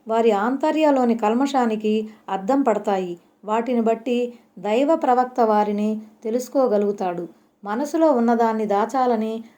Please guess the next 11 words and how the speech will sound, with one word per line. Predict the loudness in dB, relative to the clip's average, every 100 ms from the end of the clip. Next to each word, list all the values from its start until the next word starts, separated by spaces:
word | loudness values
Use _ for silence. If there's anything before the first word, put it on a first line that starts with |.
| -14
మనిషి | -8 -6 -2 0
ఎంతగా | 0 -2 0 0
ప్రయత్నించినా | 0 -2 -2 -2 -4 -2 -4 -6 -8 -20 -16
అది | -6 -4
దాగదు. | 0 0 0 -2 -6 -10 _ _
అతని | -10 -4 -2 0 -2 -6 _ -2
హావభావాలు, | 0 2 4 4 4 4 2 2 0 -4 -16 -18
అతని | -8 -2 -2
మాటలు, | 0 -2 -2 0 2 0 -2 -10 -6
చేష్టలు, | -4 -4 -2 0 2 0 -4 _ _ -8
కదలికలు | -4 -4 0 0 2 -2